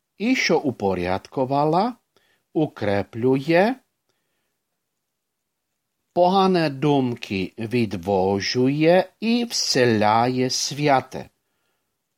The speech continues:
Вогонь пристрасті згашає,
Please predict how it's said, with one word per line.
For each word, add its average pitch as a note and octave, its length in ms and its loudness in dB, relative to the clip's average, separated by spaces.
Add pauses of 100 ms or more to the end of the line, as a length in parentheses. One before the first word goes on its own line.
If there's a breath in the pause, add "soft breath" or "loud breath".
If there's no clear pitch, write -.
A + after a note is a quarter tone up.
(1080)
Вогонь D3+ 580 2
пристрасті G2 1080 -6 (2000)
згашає, G2+ 1120 -2